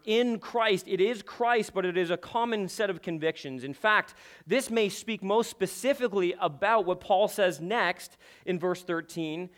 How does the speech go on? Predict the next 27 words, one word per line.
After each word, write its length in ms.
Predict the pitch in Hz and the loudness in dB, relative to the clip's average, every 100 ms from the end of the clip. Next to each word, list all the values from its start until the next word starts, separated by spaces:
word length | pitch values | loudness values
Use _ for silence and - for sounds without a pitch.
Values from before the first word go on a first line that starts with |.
| - _ _ | -20 _ _
"The 100 | 151 | -6
unity 360 | 180 240 233 202 | 0 2 2 0
of 120 | 170 | -2
faith 360 | - 214 196 196 | 0 2 2 0
and 140 | 202 | 0
of 120 | 208 165 | 2 2
the 80 | |
knowledge 580 | 185 180 208 247 233 180 | 2 4 4 4 4 2
of 80 | 180 | -2
the 40 | |
Son 220 | 175 214 214 | -2 -2 -2
of 120 | 190 | -2
God." 460 | 247 240 147 127 160 | 0 0 0 -2 -4
In 120 | 190 | -2
other 180 | 254 240 | 0 2
words, 200 | 214 185 | 2 0
the 80 | 185 | -4
core 260 | 233 262 | -2 0
convictions 480 | 254 208 226 - 190 | 0 -2 -2 -4 -8
we 120 | 196 | -8
hold 360 | 185 240 233 208 | -2 2 4 4
all 300 | 220 262 247 | 2 2 2
revolve 560 | 202 160 214 269 254 220 | 0 2 4 6 6 4
around 380 | 185 190 190 185 | 0 2 2 0
this 120 | 180 | -2
primary 520 | - 240 262 233 190 | 0 2 2 2 -2
focus, 640 | - 233 254 175 147 175 | 0 4 4 2 0 -2